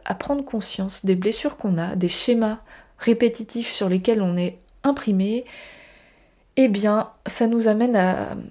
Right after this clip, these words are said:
pas faire marche arrière parce qu'on en est là où on en est, mais à découdre certains fils qu'on a cousus par le prisme de nos blessures. Et donc, on a fait des choix, non pas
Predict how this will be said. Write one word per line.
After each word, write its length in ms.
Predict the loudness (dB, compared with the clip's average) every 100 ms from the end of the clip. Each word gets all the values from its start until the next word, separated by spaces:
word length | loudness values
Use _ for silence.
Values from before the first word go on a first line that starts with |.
| -2
pas 100 | 2
faire 280 | 2 4 2 0 -2
marche 300 | 0 2 2
arrière 280 | 2 2 4
parce 180 | 0 0
qu'on 240 | -2 0
en 140 | 2
est 80 | 4
là 140 | 4 4
où 40 |
on 140 | 2
en 140 | 0 -2
est, 100 | 0
mais 220 | 0 2
à 240 | 2 2 2
découdre 640 | 2 2 0 0 0 -2 _ _ -12
certains 360 | -4 -4 -2 -4
fils 300 | -2 -2 -2
qu'on 160 | 0
a 80 | 0
cousus 520 | 0 -2 -4 0 -2 -2 -10 -20 -20 _ _ _ _
par 120 | 0
le 100 | 0
prisme 400 | 2 0 0 0
de 140 | 2 2
nos 160 | 2
blessures. 540 | 2 0 -2 -8 -12 -18 _ 0
Et 80 |
donc, 240 | 0 0 -2
on 80 | 0
a 80 |
fait 160 | 4 4
des 140 | 4
choix, 480 | 2 2 2 2 0 _ -20 -6 2
non 160 | 2
pas 320 | 4 2 2